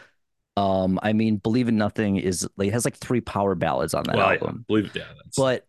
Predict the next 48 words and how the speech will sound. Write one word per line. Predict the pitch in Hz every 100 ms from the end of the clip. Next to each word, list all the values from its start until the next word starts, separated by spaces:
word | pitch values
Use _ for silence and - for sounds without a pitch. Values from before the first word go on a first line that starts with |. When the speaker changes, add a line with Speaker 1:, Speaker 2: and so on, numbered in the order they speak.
| _
Speaker 1:
uh, | 110 113 107 104
so | - -
the, | 127 135 -
it | 127 160
makes | 185 -
sense. | 135 90
It's | 104
the, | 127 123
it's | 127
the, | 135 120
it's | 123
progression | - 139 151 -
of | 123
most | 117 113 104 98
bands. | 107 95 85
They | 113
got | 113
more | 101 120 131
accessible | 123 120 110 104 104
as | 95
time | - 98 95
went | 90
on. | 90 80 90
But, | 104
like, | 101 110 -
if | 117 -
you | 123 123 113 -
say, | - 135 123 120 113 113 110 - _ _ _ _ _
like, | 113 117 107 110 - - - _ _ -
it's | 127 -
kinda | - 160 156
like | 147
I'd | 127 123
maybe | 127
concern | 123 113 127
it's, | 113
like, | 104 92 - _ _ _ _
c-, | - -
compare | 104 117 104
it | -
to | -
earlier, | 101 98 95 95
like, | 85
Fate's | - 107 92 -
Warning, | 87 90 85 76 80 80
where | - 92 90
it's, | - 95 - - -
those | 101